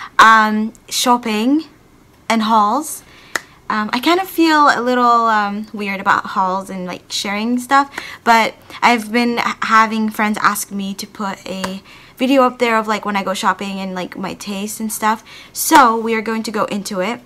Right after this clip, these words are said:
If you guys are excited, please thumbs the, this video. If you guys wanna see something like this from me in the future. I'm so excited.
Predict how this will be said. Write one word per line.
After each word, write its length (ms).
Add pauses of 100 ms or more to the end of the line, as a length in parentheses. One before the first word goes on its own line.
(100)
If 120
you 60
guys 120
are 40
excited, 760
please 360 (360)
thumbs 380
the, 180 (240)
this 200
video. 560
If 140
you 80
guys 200
wanna 160
see 160
something 320
like 160
this 180
from 220
me 80
in 60
the 40
future. 560 (3000)
I'm 60
so 340
excited. 840